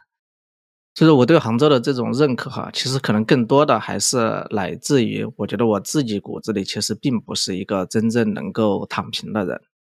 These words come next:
那自己还是拥有一些所谓的梦想吧，或者说想做的事情。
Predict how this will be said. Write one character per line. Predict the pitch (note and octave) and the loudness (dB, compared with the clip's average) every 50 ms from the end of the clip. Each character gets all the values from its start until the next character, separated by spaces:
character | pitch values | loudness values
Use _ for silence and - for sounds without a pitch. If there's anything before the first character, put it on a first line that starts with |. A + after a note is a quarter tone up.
| _ _ _ _ | _ _ _ _
那 | - B2+ | -6 -6
自 | - - D3+ C#3 | -2 -2 -2 -2
己 | A#2+ A#2 | 0 -2
还 | G#2 - A2 - G#2+ | -4 -4 -6 -6 -2
是 | - - - A#2 G#2 G2 F#2+ G2 | 0 0 0 2 0 0 0 -2
拥 | G#2+ A#2 B2 C#3 D3 | -2 -2 -2 0 2
有 | D3+ C3+ G2+ C2+ | 2 2 2 2
一 | - D2+ | -2 -4
些 | G2 - - G#2 G2+ F#2+ G2 G2+ G2+ G#2 G#2+ | -4 -4 -2 0 0 0 0 -2 -2 -4 -6
所 | - - G2+ F#2+ | -6 -4 -2 0
谓 | G2 A2 A2 | 2 2 2
的 | G#2+ | 2
梦 | G#2+ A#2+ C3 B2 A2 | 0 2 0 0 0
想 | - - - - B1 | -2 -4 -6 -6 -4
吧， | - - - | -4 -6 -4
或 | - A#2 | -6 -4
者 | G#2 G#2 | -4 -4
说 | G2 - A2+ G#2 | -4 -4 -4 -4
想 | G2+ - F#2+ F#2 - | -4 -4 -6 -6 -2
做 | - B2+ B2 | -2 0 0
的 | G#2+ F#2+ | 0 0
事 | - - - B2 G#2 | -2 -2 -2 0 -2
情。 | - - | -2 -4